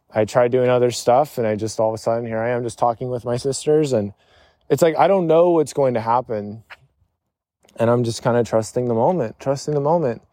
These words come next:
But it's just crazy. It's just so crazy, like, how you don't know what's going to happen until it's happening a lot of the time, and you just have to trust the moment and believe that you step into it, God will provide strength.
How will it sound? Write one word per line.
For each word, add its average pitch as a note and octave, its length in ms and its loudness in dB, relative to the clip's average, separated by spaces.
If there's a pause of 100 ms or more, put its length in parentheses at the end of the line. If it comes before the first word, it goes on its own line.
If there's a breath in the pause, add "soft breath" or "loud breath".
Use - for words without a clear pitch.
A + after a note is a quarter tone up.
(360 soft breath)
But D3+ 120 4
it's G3 160 0
just G#3+ 160 0
crazy. G3 460 2
It's D3 140 0
just C#4+ 160 -2
so D4 180 -4
crazy, D4+ 460 2
like, D3+ 420 -2 (560)
how F#3 100 -2
you G3 160 2
don't F3+ 300 2
know F3+ 160 4
what's D#3+ 200 0
going D#3 200 0
to B2+ 60 0
happen A#2+ 580 -2
until C#3 280 -2
it's A#2+ 120 -4
happening E3 580 -2 (640 loud breath)
a C#3+ 40 4
lot D3+ 160 4
of E3+ 80 0
the E3+ 80 0
time, G3+ 460 0 (140)
and D3 380 0
you D3+ 100 -2
just C#3+ 200 -2
have D3 300 -2
to C3+ 120 -4
trust - 640 -2
the A#2+ 80 -6
moment C#3+ 400 -2 (560)
and A#2 340 -2
believe B2+ 400 0
that A#2 320 2 (440)
you B2 100 -4
step B2+ 280 0
into D#3+ 340 0
it, A#2+ 240 0 (140)
God B2 240 4
will B2+ 160 0
provide A2 420 -2
strength. - 500 -6